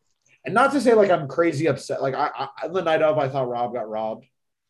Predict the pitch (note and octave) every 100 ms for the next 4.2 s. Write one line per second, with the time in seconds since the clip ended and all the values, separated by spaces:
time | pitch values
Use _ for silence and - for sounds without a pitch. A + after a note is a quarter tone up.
0 | _ _ _ _ _ _ _ - A#2+ A#2
1 | A#2 A2+ A2 G#2 G2+ - _ _ C#3+ C3
2 | C3 C3+ E3 E3 D#3 D3+ C#3+ B2+ C3 F3
3 | E3+ B2 D#3 D#3+ C#3+ D3 C#3 C#3 D3+ D3+
4 | D3+